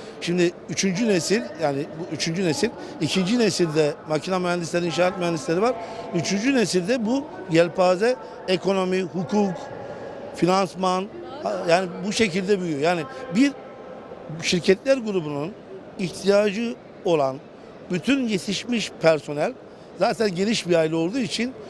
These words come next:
üçüncü nesile biz bunları aktarıyoruz. Ben aynı zamanda üçüncü neslin eğitim planlarını da yapıyorum yönetim danışmanı olarak. Mesela işte hukuk okuyan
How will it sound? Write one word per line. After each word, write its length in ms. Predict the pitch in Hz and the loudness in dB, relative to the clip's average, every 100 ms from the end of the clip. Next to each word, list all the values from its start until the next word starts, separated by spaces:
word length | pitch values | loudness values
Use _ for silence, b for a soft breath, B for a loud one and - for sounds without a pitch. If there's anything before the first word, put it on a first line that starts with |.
| B | B
üçüncü 400 | 208 - 226 269 | -4 0 0 2
nesile 340 | 247 185 185 240 | 2 2 0 0
biz 160 | 190 | -2
bunları 260 | 196 202 202 | 0 4 4
aktarıyoruz. 380 | 170 151 135 131 | 2 -2 -6 -2
Ben 100 | 185 | 0
aynı 200 | 226 233 | 0 0
zamanda 460 | 226 220 220 226 226 B B 190 | 0 0 2 2 0 B B -6
üçüncü 400 | - 202 220 247 | -2 0 2 2
neslin 440 | 208 185 226 226 - | 2 2 0 0 -2
eğitim 300 | 185 165 226 | -2 -2 -4
planlarını 480 | 170 202 196 202 233 | 0 0 2 2 4
da 60 | |
yapıyorum 420 | 185 151 135 123 117 B - | 2 2 -2 -4 -8 B -2
yönetim 360 | 160 156 185 | 0 2 0
danışmanı 380 | 165 156 131 160 | -2 -4 -2 -2
olarak. 280 | 160 147 247 - B B B | 0 0 -2 -6 B B B
Mesela 340 | 165 160 175 - - | 2 4 4 0 -10
işte 180 | - 175 | -4 -4
hukuk 340 | 151 147 214 190 | -4 -2 0 0
okuyan 400 | 156 160 165 | 2 2 2